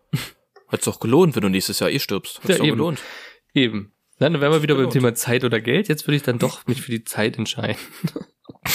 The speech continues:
Speaker 2: Ja, jetzt ist zu
Speaker 1: Nachdem
Speaker 2: spät,
Speaker 1: ich das
Speaker 2: der Zug
Speaker 1: gelesen
Speaker 2: ist
Speaker 1: habe.
Speaker 2: abgefahren. Der Zug
Speaker 1: Aber
Speaker 2: tschüt, tschüt,
Speaker 1: wie gesagt,
Speaker 2: tschüt, tschüt, tschüt.
Speaker 1: Highlight der Woche, Pepsi Mango Zero. Eh, wirklich lecker. Lime nicht so ganz geil, aber
Speaker 2: Ah, die hast du bestellt, oder? Die hast du jetzt nirgendwo
Speaker 1: Nee,
Speaker 2: regulär kaufen können?
Speaker 1: gefunden.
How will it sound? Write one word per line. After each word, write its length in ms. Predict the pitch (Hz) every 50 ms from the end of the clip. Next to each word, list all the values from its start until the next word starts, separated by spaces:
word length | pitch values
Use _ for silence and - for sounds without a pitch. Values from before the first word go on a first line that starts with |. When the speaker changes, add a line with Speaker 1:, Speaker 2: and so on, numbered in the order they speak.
| - - - -
Speaker 2:
Ja, 180 | 139 101 110
jetzt 240 | 104 98 107 101 -
ist 60 | 117 -
zu 20 | 123
Speaker 1:
Nachdem 80 | 117
Speaker 2:
spät, 280 | 110 - 147 143 131 107
Speaker 1:
ich 60 | 110
das 100 | 107 104
Speaker 2:
der 100 | 104 104
Zug 80 | 110 107
Speaker 1:
gelesen 160 | 107 107 104
Speaker 2:
ist 80 | 104
Speaker 1:
habe. 80 | 104 101
Speaker 2:
abgefahren. 400 | 101 107 104 - 107 95 95 92 - _ - - - - - - _ -
Der 100 | 110 104
Zug 120 | - 110
Speaker 1:
Aber 200 | 107 113 120 120
Speaker 2:
tschüt, 380 | - 311 302 294 285 294 - -
tschüt, 300 | - - - 311 302 294
Speaker 1:
wie 80 | 294 160
gesagt, 340 | 165 139 123 113 110 107
Speaker 2:
tschüt, 120 | - - -
tschüt, 120 | - - -
tschüt. 100 | - -
Speaker 1:
Highlight 240 | - 135 180 202 185
der 80 | 190 170
Woche, 420 | 160 170 175 190 190 190 196 - _ - _ _
Pepsi 380 | - - 160 170 - - 170 151
Mango 640 | 135 123 123 135 143 147 143 143 143 151 147 - _ _ _ _ _ _ _ _ _ _ _ _ _
Zero. 760 | - 117 110 110 123 147 147 139 135 135 131 135 139 - _ _ _ _ _ _ _
Eh, 240 | - 156 165 151 135
wirklich 220 | 185 202 - -
lecker. 460 | 170 160 147 - 98 92 101 - _ _ _
Lime 340 | _ 117 117 135 175 208 208
nicht 220 | 185 208 208 -
so 220 | - - 208 220 214
ganz 320 | - 190 196 233 240 -
geil, 260 | - 262 262 277 277 -
aber 520 | - 135 143 156 156 160 165 165 165 _ _ _ _ - _ - _ - - - - -
Speaker 2:
Ah, 60 | -
die 100 | - 190
hast 100 | - -
du 40 | -
bestellt, 380 | 117 117 - - 117 110 107 -
oder? 160 | - 110 117
Die 100 | 113 107
hast 120 | 104 -
du 40 | -
jetzt 120 | 107 - -
nirgendwo 220 | 104 104 117 120
Speaker 1:
Nee, 340 | 147 233 302 370 359 339 - -
Speaker 2:
regulär 340 | - 101 95 101 95 98 98
kaufen 280 | - - 98 - 233 294
können? 340 | - 151 180 131 113 113 120
Speaker 1:
gefunden. 120 | - _